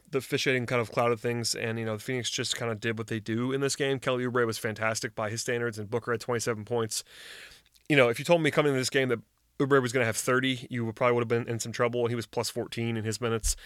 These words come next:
But other than that, there's nothing fluky on Phoenix's side, just the fact that they got a lot of calls in this <laughs> game. Uh, the Hawks didn't get many calls, and, uh, Phoenix has enough talent to over-, to, uh, overcome that and sort of use that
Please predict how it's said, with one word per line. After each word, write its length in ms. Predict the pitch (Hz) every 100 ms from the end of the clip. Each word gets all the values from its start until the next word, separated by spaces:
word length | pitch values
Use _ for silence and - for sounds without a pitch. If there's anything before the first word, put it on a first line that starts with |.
| - - -
But 80 | 135
other 100 | 185
than 160 | 135
that, 220 | 127 123
there's 120 | 113 123
nothing 240 | 139 113
fluky 540 | - 117 123 160 170
on 380 | - 143 147 147
Phoenix's 360 | - 147 - 135
side, 300 | 139 135 135
just 160 | 120
the 60 | 120
fact 300 | 117 113 110
that 200 | 120 - - - - -
they 160 | 123
got 120 | 120 117
a 60 |
lot 180 | 110 127
of 60 | 143
calls 420 | 147 143 - -
in 80 | -
this 140 | 143 -
<laughs> 120 | -
game. 240 | 185 175 -
Uh, 220 | 117 104
the 100 | 110
Hawks 200 | 131 -
didn't 180 | 139 131
get 160 | 147
many 160 | 151 151
calls, 400 | 156 147 156 - - - -
and, 320 | 123 120 120
uh, 40 | 110
Phoenix 220 | 139 131
has 120 | 123
enough 180 | 120 -
talent 340 | - 117 120
to 80 | -
over-, 320 | 117 110 113
to, 320 | 107 127 117 110
uh, 60 |
overcome 480 | 113 113 113 123 117
that 220 | 113 113
and 220 | 110 110
sort 280 | - - 117
of 80 | 110
use 200 | 117 110
that 220 | 117 113